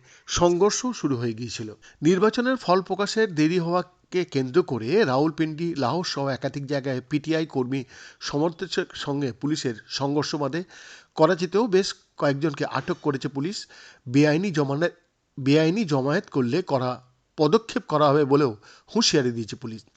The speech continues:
তবে সংঘর্ষে হতাহতের কোনো খবর মেলেনি। পাকিস্তানের নির্বাচনে সবথেকে বেশি ভোট পেয়েছে ইমরান খানের পিটিআই সমর্থিত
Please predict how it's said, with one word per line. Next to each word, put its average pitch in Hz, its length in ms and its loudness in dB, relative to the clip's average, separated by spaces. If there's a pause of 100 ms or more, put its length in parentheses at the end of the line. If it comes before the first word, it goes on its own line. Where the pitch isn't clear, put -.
(300)
তবে 143 180 0
সংঘর্ষে 165 480 -2
হতাহতের 135 440 -2
কোনো 131 180 -8
খবর 127 320 -4
মেলেনি। 143 360 0 (560)
পাকিস্তানের 220 520 -2
নির্বাচনে 180 460 -2
সবথেকে - 440 -4
বেশি 135 340 -2
ভোট 160 280 -4
পেয়েছে 139 300 -2
ইমরান 139 300 -2
খানের 135 320 -6
পিটিআই 175 480 -2
সমর্থিত 127 580 -8